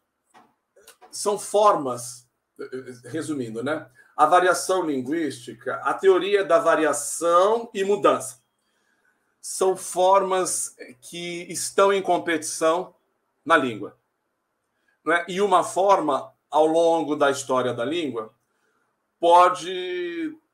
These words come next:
substituir a outra. Ou as duas podem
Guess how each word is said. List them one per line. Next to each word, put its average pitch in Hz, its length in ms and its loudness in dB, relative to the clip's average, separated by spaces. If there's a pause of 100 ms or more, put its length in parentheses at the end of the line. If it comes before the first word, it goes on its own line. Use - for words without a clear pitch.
(180)
substituir 240 640 -2
a 185 60 4
outra. 123 300 -2 (280)
Ou 233 180 2
as 196 200 4
duas 196 680 2 (400)
podem 180 800 0